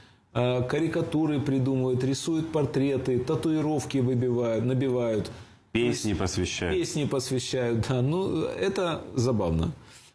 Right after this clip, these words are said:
Speaker 1: С другой стороны, вы говорили об Алле Борисовне Пугачёвой. Э, я всегда помню одну вещь.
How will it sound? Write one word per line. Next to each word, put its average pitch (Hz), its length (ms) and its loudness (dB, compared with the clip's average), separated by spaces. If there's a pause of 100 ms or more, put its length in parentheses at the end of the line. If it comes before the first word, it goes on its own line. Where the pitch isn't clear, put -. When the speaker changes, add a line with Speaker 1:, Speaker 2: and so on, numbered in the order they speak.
(120)
Speaker 1:
С 110 140 2
другой 185 300 2
стороны, 156 400 0
вы 160 120 2
говорили 175 360 0
об 151 180 0
Алле 156 180 0
Борисовне 135 460 0
Пугачёвой. 101 680 0 (640)
Э, 127 240 2
я 135 260 0
всегда 160 400 0
помню 165 420 0
одну 147 200 2
вещь. 107 440 0